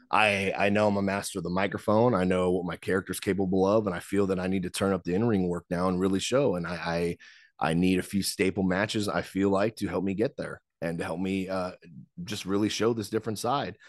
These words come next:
Um, I hired Cesar Bononi as of late, and what he done with Ethan Page and his body.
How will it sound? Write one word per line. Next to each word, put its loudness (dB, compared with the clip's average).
Um, -4
I -4
hired 0
Cesar -4
Bononi 0
as -2
of -4
late, 4
and -2
what 0
he -2
done -2
with -4
Ethan 0
Page 4
and -4
his 0
body. 2